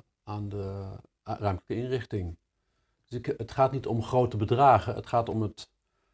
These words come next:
om het over langere periode met i-, met een bepaald doel in, voor ogen v-,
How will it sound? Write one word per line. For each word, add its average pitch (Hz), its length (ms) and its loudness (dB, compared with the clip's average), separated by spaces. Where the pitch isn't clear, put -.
om 107 180 -2
het 101 160 -2
over 104 300 2
langere 135 400 8
periode 107 640 6
met 104 320 -2
i-, - 220 -4
met 101 200 -2
een 101 60 -2
bepaald 107 500 4
doel 117 320 2
in, 104 260 -2
voor - 180 -4
ogen 98 400 0
v-, - 80 -14